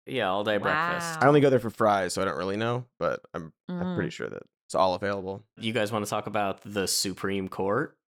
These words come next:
Speaker 3: I love the Supreme Court. It's awesome.
Speaker 1: Well, they, uh, they heard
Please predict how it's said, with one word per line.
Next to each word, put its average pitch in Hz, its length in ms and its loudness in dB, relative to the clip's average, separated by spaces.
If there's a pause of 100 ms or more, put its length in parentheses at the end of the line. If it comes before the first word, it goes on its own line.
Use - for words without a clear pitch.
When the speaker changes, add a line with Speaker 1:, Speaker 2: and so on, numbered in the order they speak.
(200)
Speaker 3:
I 101 60 4
love 110 280 4
the 98 100 -14
Supreme 92 280 -12
Court. 95 340 -8
It's - 100 -14
awesome. 110 420 -10 (880)
Speaker 1:
Well, 107 220 0
they, 98 320 0
uh, 92 240 0 (180)
they 110 200 0
heard 135 500 0